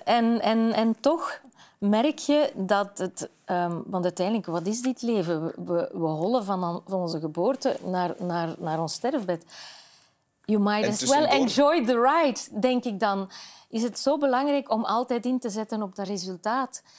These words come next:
Speaker 1: Waarom geniet je niet ook van wat er onderweg allemaal te, te rapen valt aan mooie dingen?
Speaker 2: Ja. Zoals bijvoorbeeld een gesprek.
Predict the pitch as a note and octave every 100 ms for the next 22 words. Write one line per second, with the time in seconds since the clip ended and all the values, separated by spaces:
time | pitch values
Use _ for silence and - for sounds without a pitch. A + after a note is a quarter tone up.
0 | - - _ _ _ _ _ _ A3 F#3+
1 | G#3+ C4+ C4+ A3 A3 B3+ - A#3 A#3+ -
2 | G#3+ G#3+ - G#3+ G3 F#3 F#3+ F#3+ G3+ G3+
3 | F3 F3 D4+ - G3+ G3+ F#3+ F3+ F3 F3+
4 | E3 - E3 F3+ A#3+ F4+ A3+ F3+ F3+ E3
5 | - F3+ F3 F#3 F#3+ E3 F#3 G#3+ F#3+ D#3+
6 | _ A2 - - _ _ _ _ - A#2
7 | A2+ G#2 G2+ G2+ G2+ A#2+ B2+ C3+ C3+ B2
8 | - A2 -